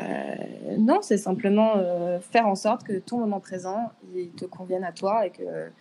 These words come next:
tu sois physiquement à l'aise, que ton cerveau soit à l'aise, que tu sois heureux et content d'être là dans ce que t'es en train de faire.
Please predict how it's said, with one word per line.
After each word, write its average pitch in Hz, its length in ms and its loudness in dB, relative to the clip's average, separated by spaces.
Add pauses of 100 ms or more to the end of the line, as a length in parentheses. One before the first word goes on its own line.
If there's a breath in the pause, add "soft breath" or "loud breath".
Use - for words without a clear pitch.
(320 loud breath)
tu 190 100 -8
sois 185 180 -2
physiquement 190 440 -2
à 185 80 0
l'aise, 185 260 0
que 180 200 -4
ton 175 200 -8
cerveau 170 400 -2
soit - 140 -4
à 165 120 0
l'aise, 156 300 -2
que - 80 -16
tu - 120 -14
sois - 280 -6
heureux 165 320 0
et 190 60 -6
content 175 320 -2
d'être 165 180 -2
là 175 160 0
dans 180 80 0
ce 165 80 -4
que - 80 -6
t'es - 180 -6
en 180 120 -2
train - 160 -8
de 170 60 -2
faire. - 200 -8